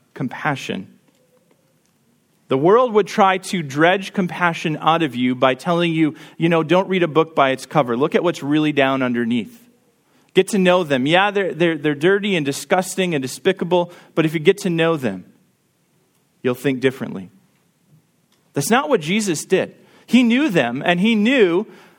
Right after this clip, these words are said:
that one of the things the Pharisees said was actually true, that they were indeed sinners. They were indeed undeserving.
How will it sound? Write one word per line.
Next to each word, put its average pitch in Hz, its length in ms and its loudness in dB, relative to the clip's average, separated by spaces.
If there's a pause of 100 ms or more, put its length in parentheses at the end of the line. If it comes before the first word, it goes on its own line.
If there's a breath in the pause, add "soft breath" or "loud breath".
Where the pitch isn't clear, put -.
that 185 160 2
one 214 220 2
of 254 80 2
the 226 60 -2
things 226 280 0
the 202 80 0
Pharisees 214 480 0
said 247 220 0
was 190 160 -2
actually 214 400 -4
true, - 440 -6 (460)
that 190 80 -2
they 226 140 4
were 208 200 2
indeed 208 380 -2
sinners. - 720 -4 (360)
They 185 120 6
were 202 240 2
indeed 208 500 0
undeserving. 185 880 0